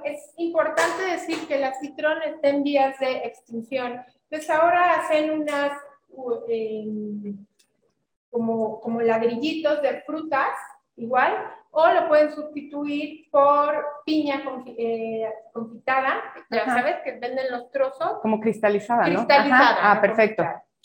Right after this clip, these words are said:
Speaker 1: Exacto, frutas cristalizadas y mezclarlas. El acitrón es una biznaga, es el corazón de una biznaga que tarda para hacer este poquito muchísimos años.
Speaker 2: Uf.
Speaker 1: Es un cactus así como un redondito,
Speaker 2: Ujú.
Speaker 1: lleno de espinas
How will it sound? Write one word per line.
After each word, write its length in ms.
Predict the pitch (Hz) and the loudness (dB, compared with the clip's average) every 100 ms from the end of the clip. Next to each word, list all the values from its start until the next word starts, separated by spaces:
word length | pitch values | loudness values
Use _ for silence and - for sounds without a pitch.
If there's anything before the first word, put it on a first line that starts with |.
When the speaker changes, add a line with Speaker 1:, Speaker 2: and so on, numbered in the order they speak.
| - | -18
Speaker 1:
Exacto, 440 | 226 240 226 220 226 | -8 -4 -4 -6 -10
frutas 360 | 294 302 349 339 | -6 -2 -2 -2
cristalizadas 840 | 277 - 247 247 - 269 285 302 | -10 -8 -8 -8 -4 -2 0 -4
y 60 | 254 | -8
mezclarlas. 680 | 233 - 294 285 185 - - _ _ _ _ - | -12 -10 -4 -2 -2 -8 -14 _ _ _ _ -6
El 120 | 269 | -2
acitrón 460 | 277 302 320 339 381 | -2 -4 -2 0 0
es 160 | 381 | -2
una 300 | 349 330 320 | -2 0 0
biznaga, 640 | 311 277 285 285 285 277 339 | -2 -4 -2 0 0 0 0
es 60 | 320 | -4
el 120 | 311 | -4
corazón 420 | 277 247 - 285 | -4 -4 -4 -6
de 80 | 285 | -4
una 160 | 294 269 | -4 -4
biznaga 640 | 269 285 277 269 269 - - _ _ - | -6 -6 -4 -4 -4 -6 -12 _ _ -12
que 100 | 247 | -2
tarda 400 | 277 277 285 277 | 2 4 4 2
para 200 | 247 226 | 0 0
hacer 360 | 254 262 262 - | -2 -4 -6 -10
este 220 | 226 - | -12 -12
poquito 640 | - 262 269 - 247 247 - | -14 -12 -12 -8 -8 -8 -12
muchísimos 640 | 262 262 269 - 262 247 262 | -12 -12 -14 -12 -10 -6 -4
años. 320 | 254 170 - - | -4 -6 -12 -8
Speaker 2:
Uf. 280 | 233 220 202 _ | -6 -6 -8 _
Speaker 1:
Es 160 | 226 - | -14 -6
un 260 | 285 285 277 | -2 -2 0
cactus 360 | 262 262 254 240 _ - | 0 0 -8 -14 _ -12
así 240 | 208 - 220 | -10 -12 -12
como 200 | 233 220 | -8 -8
un 120 | 214 | -6
redondito, 580 | 202 202 214 233 233 277 | -6 -6 -6 -8 -2 -2
Speaker 2:
Ujú. 180 | - 233 | 0 2
Speaker 1:
lleno 220 | 262 226 226 | 0 0 -6
de 60 | |
espinas 400 | 226 - 277 294 | -8 -8 -6 -4